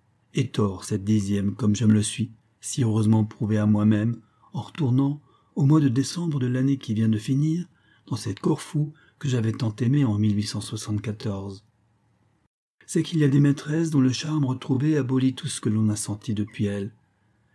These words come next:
C'est qu'il y a des livres aussi féconds en songe après des années qu'au premier jour. Et les coins bénis de ce vaste monde, qui vous rendent par leur magie assez de jeunesse pour les revoir, comme si on ne les avait jamais vus.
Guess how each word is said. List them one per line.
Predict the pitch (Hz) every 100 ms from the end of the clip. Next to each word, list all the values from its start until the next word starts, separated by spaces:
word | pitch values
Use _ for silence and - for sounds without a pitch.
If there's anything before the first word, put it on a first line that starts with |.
| _ _
C'est | - 147
qu'il | 156
y | 143
a |
des | 135 143
livres | 151 165
aussi | 143 - 139
féconds | - 151 143 123 113
en |
songe | 110 156 151 156
après | 123 110 113
des | 113 117
années | 131 156
qu'au | -
premier | - 131 123 123
jour. | 110 107 104 107 _ _ _ _ _ _ _ _
Et | 165
les | 110
coins | 107 113
bénis | 107 117 113 107
de | 98
ce | -
vaste | 101 104 -
monde, | 104 110 117 123 117 _ _ _ _ _
qui | -
vous | 117 113
rendent | 120 135
par | - 98
leur | 98 107
magie | 107 104 123 139 - _ _ _
assez | 120 -
de | 117
jeunesse | 110 113 113 117
pour | - 107
les | 101
revoir, | 107 101 113 101 98 - _ _ _ _ _
comme | 113
si | 104 -
on | 104
ne |
les | 107 104
avait | 104 107
jamais | 101 104 113
vus. | 104 98